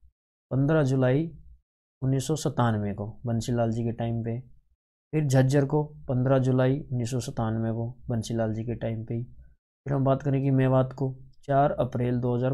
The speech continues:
पाँच को भूपेंद्र सिंह हुड्डा जी के टाइम पे बनाया गया। फिर हम बात करेंगे पलवल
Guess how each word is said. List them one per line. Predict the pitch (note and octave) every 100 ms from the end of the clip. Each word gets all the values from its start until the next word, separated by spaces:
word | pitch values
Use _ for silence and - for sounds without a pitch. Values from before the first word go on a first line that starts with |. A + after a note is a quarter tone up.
| B2+
पाँच | B2 G2 -
को | F#2+ - - _
भूपेंद्र | A#2+ B2+ A#2 A#2 B2
सिंह | C#3+ F3 - - _ _ -
हुड्डा | C3+ B2
जी | A2+
के | G#2+ G2
टाइम | G2 F#2+ F#2+
पे | G2+ - - - _ _ _ -
बनाया | A2 A2 G#2+
गया। | G#2+
फिर | A2 B2+
हम | B2+ B2+
बात | C3
करेंगे | C3+ C3+ C3 C3
पलवल | B2 B2+ C3